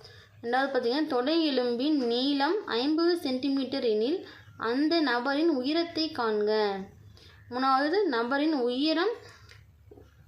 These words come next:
ஹண்ட்ரட் அண்ட் ஃபார்ட்டி செவன் பாயிண்ட் நைன் சிக்ஸ் சென்டிமீட்டர் எனில் அவர் தொடை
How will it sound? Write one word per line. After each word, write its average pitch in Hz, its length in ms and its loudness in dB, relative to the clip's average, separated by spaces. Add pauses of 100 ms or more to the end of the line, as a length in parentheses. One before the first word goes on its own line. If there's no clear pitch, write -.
(300)
ஹண்ட்ரட் 247 320 -2
அண்ட் 349 160 0
ஃபார்ட்டி 247 260 0 (140)
செவன் 247 280 2 (540)
பாயிண்ட் 302 320 0 (100)
நைன் 240 300 0
சிக்ஸ் 262 300 -8
சென்டிமீட்டர் 247 560 -2
எனில் 285 220 0 (640)
அவர் 262 220 0 (140)
தொடை 247 240 2